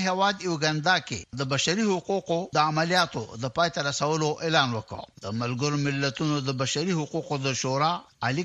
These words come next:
کمشنر ولکر ترک د شنبې په ورځ په یوه مطبوعاتي بیانیه کې ویل چې د اتلس کالو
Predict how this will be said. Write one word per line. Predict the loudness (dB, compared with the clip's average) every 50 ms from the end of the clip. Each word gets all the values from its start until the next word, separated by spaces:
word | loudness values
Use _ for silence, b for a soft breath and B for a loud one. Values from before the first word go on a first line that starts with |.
| -4
کمشنر | -2 -2 0 0 0 -2 -2 0 0 0 0 0 0
ولکر | -2 -2 -2 0 -2 -2 -2 -2 0 0
ترک | 0 0 0 -6 -14 -16 -10 -8
د | -6 -4 -2
شنبې | 0 0 0 0 0 -2 -2 -4
په | -2 -2
ورځ | -2 -2 -2 -4 -4
په | -4 -2
یوه | 0 0 0 0 0 -2
مطبوعاتي | -4 -4 -4 -2 -2 -2 -2 -4 -2 0 2
بیانیه | 2 2 2 0 0 -2
کې | -2 -2 0
ویل | 2 0 0 -2 -4 -8 -6
چې | -4 -2
د | -2 -2
اتلس | -2 -2 -2 -2 0 0 -2 -2 -4 -6 -2 0
کالو | 0 0 0 -2